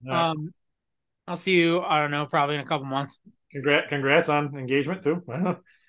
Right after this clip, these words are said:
Speaker 2: Thank you.
Speaker 1: <laughs>
Speaker 2: Do you wanna do the same day?
Speaker 1: Uh, yeah.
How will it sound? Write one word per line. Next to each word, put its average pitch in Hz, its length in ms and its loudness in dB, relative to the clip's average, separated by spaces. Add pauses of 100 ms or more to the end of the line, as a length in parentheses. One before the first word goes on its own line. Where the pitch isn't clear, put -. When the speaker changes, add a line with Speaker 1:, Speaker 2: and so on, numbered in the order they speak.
(240)
Speaker 2:
Thank 151 200 -4
you. 147 180 0 (240)
Speaker 1:
<laughs> - 300 0
Speaker 2:
Do - 220 2 (440)
you 208 80 4
wanna 240 200 10
do 240 160 6
the 220 60 4
same 220 260 4
day? 190 280 4 (920)
Speaker 1:
Uh, 160 460 8 (220)
yeah. 214 280 4